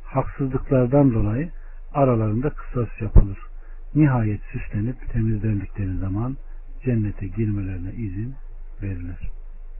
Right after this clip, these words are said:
Evet. Allah subhanahu ve teala o razı olduğu ve cennete koyduğu kulların arasına bizleri de koysun. Elli birden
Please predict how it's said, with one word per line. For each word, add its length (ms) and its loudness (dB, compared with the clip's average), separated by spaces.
Evet. 280 2
Allah 300 0
subhanahu 540 -2
ve 60 -4
teala 440 -4
o 80 -2
razı 380 0
olduğu 480 -2
ve 120 -4
cennete 460 -2
koyduğu 400 4
kulların 480 6
arasına 460 -6
bizleri 300 -6
de 140 -8
koysun. 360 -8
Elli 300 8
birden 400 8